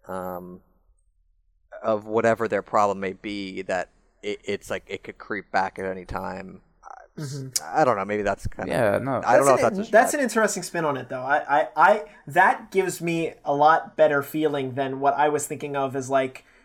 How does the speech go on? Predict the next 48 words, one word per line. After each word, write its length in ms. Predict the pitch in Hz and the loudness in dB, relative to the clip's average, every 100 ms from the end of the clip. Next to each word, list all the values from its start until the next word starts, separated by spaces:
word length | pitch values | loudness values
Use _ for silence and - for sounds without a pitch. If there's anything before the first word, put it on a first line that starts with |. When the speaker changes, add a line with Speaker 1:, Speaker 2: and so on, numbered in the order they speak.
| _ | _
Speaker 2:
who 200 | 190 262 | -2 0
is 160 | 220 | -2
this 160 | 214 196 | -4 -4
guy 220 | 180 170 | 2 2
supposed 380 | 147 - 160 - | 2 -8 -10 -10
to 40 | 120 | -14
be? 640 | - 185 214 147 120 - - - | -10 -6 -4 -6 -10 -16 -18 4
Speaker 1:
Yeah, 120 | 214 | 6
Speaker 2:
And 60 | 185 | 6
Speaker 1:
because, 240 | 180 190 | 4 4
like, 220 | 185 135 | 4 2
Speaker 2:
he 60 | 151 | 0
Speaker 1:
in, 120 | 165 | 0
in 140 | 156 160 | 0 -2
the 80 | 156 | 2
Speaker 2:
really 60 | |
Speaker 1:
last 180 | 135 139 | 2 2
Speaker 2:
isn't 180 | 143 127 | 2 -2
Speaker 1:
episode, 300 | 131 123 113 | -4 -2 -2
Speaker 2:
anybody. 160 | 110 123 _ | -2 -4 _
Speaker 1:
in 240 | - 123 123 | -8 -8 -8
the 80 | 113 | -6
beginning, 560 | 120 113 120 110 107 104 | -4 -4 -2 -4 -6 -8
like, 240 | 107 - | -8 -6
when 180 | 107 104 | -8 -8
we 80 | 104 | -4
see, 680 | - - 107 107 101 101 - _ _ | -2 -2 -2 -6 -6 -8 -12 _ _
um, 540 | 98 98 98 95 92 90 _ | -4 0 0 -2 -8 -18 _
when 160 | 101 | -12
we 100 | 104 | -12
see 300 | 104 - 113 | -12 -8 -4
that 160 | 104 98 | -2 -4
clown 320 | - 107 107 | -2 -2 -2
boy, 280 | 104 101 92 80 - | -2 -4 -6 -12 -4
uh, 320 | 95 92 82 - _ _ _ _ _ _ | -2 0 -4 -10 _ _ _ _ _ _
auditioning, 680 | 117 113 107 - 127 123 127 - _ _ _ 104 | -2 -2 -6 -8 -4 -4 -6 -18 _ _ _ -2
um, 360 | 98 98 98 | 0 2 0
I 140 | 107 127 | 2 2
wrote 340 | 131 123 101 | 4 2 2
down, 560 | 110 104 104 123 147 156 _ | -2 0 2 0 -4 -14 _
um, 520 | 107 101 98 98 95 - | -2 0 2 0 -4 -8
in 100 | 110 | -6
my 180 | 98 98 | -4 -4
Speaker 2:
Mm-hmm. 100 | 65 | 0
Speaker 1:
notes, 460 | 104 98 87 - _ | 2 2 0 -14 _
'cause 140 | 113 | -2
I 80 | 107 | 0
remember 680 | 104 104 139 156 110 101 98 | 0 0 -2 0 0 0 -2